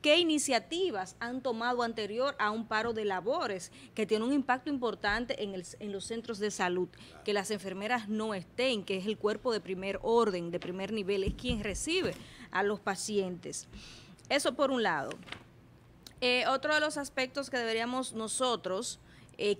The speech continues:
Speaker 1: conocer como ciudadanía, como medios de comunicación, es escuchar de manera directa del Servicio Nacional de Salud,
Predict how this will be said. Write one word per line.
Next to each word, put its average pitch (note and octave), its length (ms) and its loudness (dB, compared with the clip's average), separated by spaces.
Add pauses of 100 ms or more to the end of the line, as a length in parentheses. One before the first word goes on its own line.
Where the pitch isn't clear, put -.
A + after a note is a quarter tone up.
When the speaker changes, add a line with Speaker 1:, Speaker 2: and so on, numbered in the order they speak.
Speaker 1:
conocer A3+ 760 4
como G3 180 -2
ciudadanía, G3 560 0
como F#3+ 220 -4
medios A#3 260 0
de A#3 120 -2
comunicación, A3 840 -2
es F#3+ 280 -6
escuchar B3 760 2 (160)
de B3 60 -12
manera C4 360 2
directa A3 600 0 (320)
del A#3+ 160 0
Servicio C#4+ 440 0
Nacional B3+ 480 0
de C4+ 120 -2
Salud, A3+ 440 0